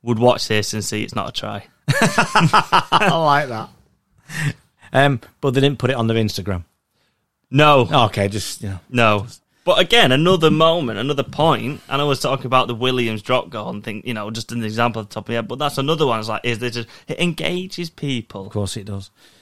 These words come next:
Speaker 2: And you've got that, that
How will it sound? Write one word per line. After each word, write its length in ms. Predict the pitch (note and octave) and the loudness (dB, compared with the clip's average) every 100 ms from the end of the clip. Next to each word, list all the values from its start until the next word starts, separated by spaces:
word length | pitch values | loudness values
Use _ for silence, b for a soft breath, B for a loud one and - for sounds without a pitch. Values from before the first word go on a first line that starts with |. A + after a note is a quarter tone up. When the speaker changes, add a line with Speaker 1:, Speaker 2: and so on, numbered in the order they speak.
| b b b _ - | b b b _ 0
Speaker 2:
And 160 | D#3+ D#3 | 2 4
you've 200 | E3 - | 2 4
got 240 | G3 F#3+ | 2 2
that, 220 | D#3 C#3 - _ _ _ _ _ _ _ _ _ _ _ _ - | -2 -2 -8 _ _ _ _ _ _ _ _ _ _ _ _ -12
that 360 | C3+ F#3+ F3+ | -2 -2 -2